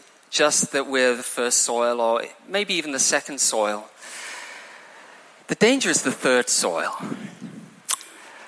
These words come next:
That many of us get choked and distracted. You know, in, in, in Mark six, it says, even Jesus' closest disciples, so people who were actually the fourth soil,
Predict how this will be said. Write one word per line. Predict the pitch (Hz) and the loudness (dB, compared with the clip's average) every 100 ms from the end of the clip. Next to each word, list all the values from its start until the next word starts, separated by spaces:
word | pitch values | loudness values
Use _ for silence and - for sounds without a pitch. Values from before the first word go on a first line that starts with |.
| - | -2
That | 170 | 0
many | 190 254 | 4 4
of | 254 | 4
us | 202 | 2
get | - 165 - | 2 2 0
choked | - - - 147 110 - - - - - - - _ - - | 0 0 2 0 0 -6 -4 -4 -4 -10 -20 -20 _ -20 -6
and | 139 | -4
distracted. | 135 139 - 147 143 - - 98 - - - - - - - - - - | 2 2 4 6 4 2 -4 -4 -6 -10 -12 -16 -20 -20 -20 -18 -18 -8
You | 151 | 0
know, | 165 175 | 4 4
in, | 180 | 4
in, | 180 170 165 156 - | 0 -2 -2 -6 -8
in | 165 160 | -6 2
Mark | 185 185 | 2 4
six, | - - 247 - - | 2 2 2 0 -2
it | 165 | 0
says, | - 180 160 151 - - - - _ - - - - - - | 0 2 4 4 0 -4 -20 -20 _ -18 -16 -14 -12 -8 2
even | 254 349 320 | 4 4 2
Jesus' | 262 220 202 | 0 0 -2
closest | - 220 214 214 - | 0 0 2 0 -2
disciples, | 196 220 190 - - | 0 2 2 0 0
so | - | 0
people | - 247 285 | 2 0 2
who | 214 | 2
were | 214 | 2
actually | 214 - 165 | 2 0 0
the | 147 | -2
fourth | - - 196 180 | -2 0 2 4
soil, | - 214 170 104 92 135 | 2 4 4 4 2 -2